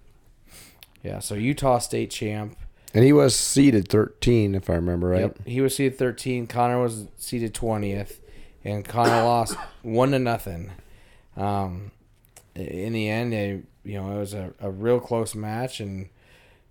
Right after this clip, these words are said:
Speaker 1: both guys took bottom, and the other kid was able to get out, and Connor just wasn't quite able to, to get to his offense. Connor's been trying some, some new techniques and stuff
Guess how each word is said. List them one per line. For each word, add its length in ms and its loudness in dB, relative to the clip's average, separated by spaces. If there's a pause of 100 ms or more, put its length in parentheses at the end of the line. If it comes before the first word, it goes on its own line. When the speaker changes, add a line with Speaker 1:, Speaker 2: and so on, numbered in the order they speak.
(120)
Speaker 1:
both 240 -2
guys 240 -2
took 200 -10
bottom, 420 -2
and 400 -8
the 100 -6
other 100 -4
kid 160 -8
was 100 -4
able 220 -2
to 60 -6
get 100 -4
out, 220 -2
and 100 -10
Connor 260 -4
just 200 -8
wasn't 240 -6
quite 240 -6
able 220 -6
to, 280 -8 (600)
to 100 -4
get 220 2
to 100 0
his 160 2
offense. 600 0
Connor's 420 -4
been 400 -6
trying 380 -4
some, 260 -10 (680)
some 240 -2
new 160 4
techniques 720 -2
and 180 -6
stuff 480 -6